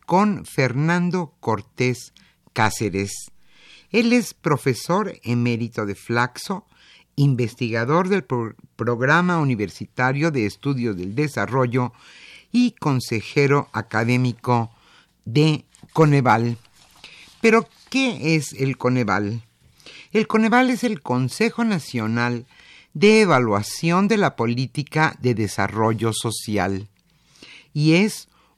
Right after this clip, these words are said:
un organismo público descentralizado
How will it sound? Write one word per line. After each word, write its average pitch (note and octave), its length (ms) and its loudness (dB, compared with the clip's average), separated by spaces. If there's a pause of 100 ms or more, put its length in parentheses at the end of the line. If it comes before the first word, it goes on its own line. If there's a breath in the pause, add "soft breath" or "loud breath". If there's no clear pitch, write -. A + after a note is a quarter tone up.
un A#3+ 180 6
organismo A3 760 2
público F#3+ 460 -4
descentralizado A#2 1120 -2